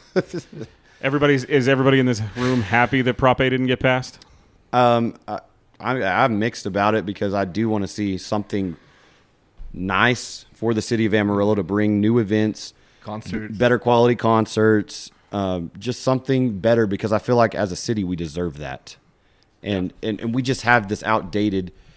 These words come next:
Speaker 1: nineteen seventies
Speaker 2: Oh, Civic Center's fucking
Speaker 1: Coliseum.
Speaker 2: terrible.
Speaker 1: And it, it sucks. We
Speaker 2: It's got those nineteen ninety-one undertones of the blue and yellow dots and the red lines, and it looks like
Speaker 1: Why
Speaker 2: sh-,
Speaker 1: haven't they
Speaker 2: shit.
Speaker 1: changed that?
Speaker 2: Yeah, they could. They have enough. They could. They could update the interior of that thing.
Speaker 1: They have fixed
Speaker 2: It
Speaker 1: the seats. They put better seats in it, right?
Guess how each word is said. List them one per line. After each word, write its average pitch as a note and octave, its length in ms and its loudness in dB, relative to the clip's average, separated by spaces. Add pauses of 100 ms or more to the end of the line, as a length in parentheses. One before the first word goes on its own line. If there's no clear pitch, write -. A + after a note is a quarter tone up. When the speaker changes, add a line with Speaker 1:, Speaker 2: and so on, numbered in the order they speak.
(240)
Speaker 1:
nineteen G#2+ 440 -4
seventies G2 640 -2
Speaker 2:
Oh, A2 40 -6
Civic A#2+ 300 0
Center's G#2 240 -4
fucking B2+ 140 4
Speaker 1:
Coliseum. A2+ 340 2
Speaker 2:
terrible. F2 280 -2 (680)
Speaker 1:
And A2 120 -2
it, - 80 -14
it G#2+ 120 -6
sucks. - 540 -6
We C3 120 -2
Speaker 2:
It's E3+ 40 -4
got C#3+ 160 -2
those A#2 240 -4 (140)
nineteen B2+ 480 -2
ninety-one A#2+ 500 0
undertones A#2+ 640 -4
of A2 100 -8
the A2+ 80 -8
blue B2+ 420 -2
and A2+ 140 -2
yellow B2 260 0
dots A#2 460 -2
and A#2+ 100 -4
the A2+ 120 -6
red A#2 220 -6
lines, A#2 400 -6
and A#2 80 -10
it - 20 -8
looks A#2+ 160 -8
like G#2 160 -10
Speaker 1:
Why D3 180 2
Speaker 2:
sh-, D#3+ 40 2
Speaker 1:
haven't F3+ 180 4
they D3 100 4
Speaker 2:
shit. - 60 -4
Speaker 1:
changed A#2+ 280 2
that? A#2 260 2 (120)
Speaker 2:
Yeah, F3+ 160 0
they E3 120 0
could. F3 240 -6
They G3+ 100 6
have A#3+ 160 2
enough. D#3+ 220 2
They C#3 340 -2
could. D3+ 220 -4
They E3 100 2
could D3+ 180 -4
update A2 440 -4
the F2+ 160 -14
interior F2 580 -8
of C2+ 80 -18
that C#2+ 180 -16
thing. D#2 200 -12
Speaker 1:
They B2 120 2
have D3 360 2
fixed - 240 -2
Speaker 2:
It - 60 -14
Speaker 1:
the B2 60 0
seats. B2+ 420 -2
They A2 120 0
put G#2 380 -2
better G2+ 200 0
seats - 320 -4
in F2 80 -6
it, C#2+ 80 -10
right? D#2 320 -6